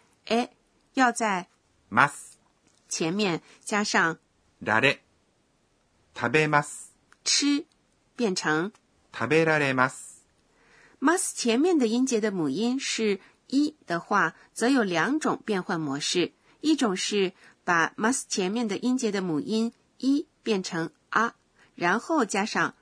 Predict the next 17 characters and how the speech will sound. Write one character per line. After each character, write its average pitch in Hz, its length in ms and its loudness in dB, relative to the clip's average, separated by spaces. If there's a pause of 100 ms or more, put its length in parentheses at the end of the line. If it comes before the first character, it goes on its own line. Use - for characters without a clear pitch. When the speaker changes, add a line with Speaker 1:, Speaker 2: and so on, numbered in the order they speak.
(120)
Speaker 1:
れ。 180 280 -4 (760)
以 160 480 -2 (540)
Speaker 2:
叱 - 320 4
り 151 160 0
ま 135 140 2
す。 - 60 -14 (280)
Speaker 1:
训 294 300 2
斥 - 360 -2
为 151 200 -2
例， 180 260 -2 (540)
先 330 200 0
把 240 300 2
ま 220 180 0
す - 120 -8
前 - 240 -2
面 208 180 -2
的 165 200 -2